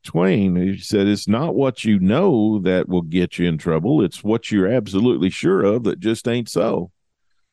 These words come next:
And sometimes the certainty that you are counting on as a C E O,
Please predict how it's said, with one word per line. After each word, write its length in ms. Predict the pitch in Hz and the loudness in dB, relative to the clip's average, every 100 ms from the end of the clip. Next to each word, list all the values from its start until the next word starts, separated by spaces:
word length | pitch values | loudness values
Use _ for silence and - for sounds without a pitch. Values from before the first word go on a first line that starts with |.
| _ - | _ -8
And 340 | 117 117 117 | -4 -2 -4
sometimes 1200 | - 160 208 226 180 185 202 117 123 156 - - _ - | -4 -2 0 -2 0 0 2 2 0 -2 -8 -16 _ -8
the 560 | 104 123 120 110 107 - | -2 2 4 4 2 -2
certainty 840 | - 160 220 196 131 95 101 147 | -2 0 -2 -2 -2 0 0 -2
that 340 | - 104 92 - | -2 -2 -2 0
you 420 | 120 117 113 82 | 2 4 4 2
are 220 | 98 101 | 2 -2
counting 440 | - 139 202 214 | -2 -2 0 0
on 300 | 104 85 90 | 0 0 0
as 220 | 90 90 87 | 0 -2 -4
a 80 | |
C 240 | - 101 98 | -6 -6 -4
E 200 | 90 85 | -4 -2
O, 260 | 90 117 | -2 -2